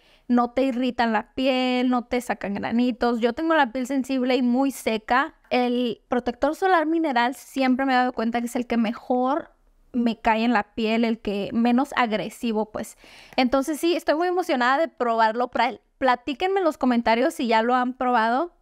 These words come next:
Ah, les digo, yo sé que es muy popular, lo pueden encontrar, yo creo que en todas partes del mundo. Y, pues, sí, platíquenme qué tal. Otra cosita que compré es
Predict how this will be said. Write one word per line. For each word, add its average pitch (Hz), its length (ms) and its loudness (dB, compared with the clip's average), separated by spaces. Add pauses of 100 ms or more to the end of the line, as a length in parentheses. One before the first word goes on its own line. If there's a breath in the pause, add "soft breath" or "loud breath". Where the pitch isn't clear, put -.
Ah, 226 260 2
les 208 160 -2
digo, 240 240 2
yo 247 100 -2
sé 233 120 -6
que 226 100 -2
es 214 60 -4
muy 226 160 0
popular, 240 440 0
lo 240 60 -2
pueden 214 240 0
encontrar, 202 720 -2
yo 226 180 0
creo 220 200 -4
que 208 100 -2
en 226 100 0
todas 220 260 0
partes 220 400 -2
del 214 160 0
mundo. 220 440 0 (240)
Y, 269 340 0
pues, 233 140 -4
sí, 226 160 -4
platíquenme 247 560 0
qué 220 100 -2
tal. 277 380 0 (180)
Otra 294 220 2
cosita 349 300 -2
que 370 120 -2
compré 269 460 -2
es 285 320 0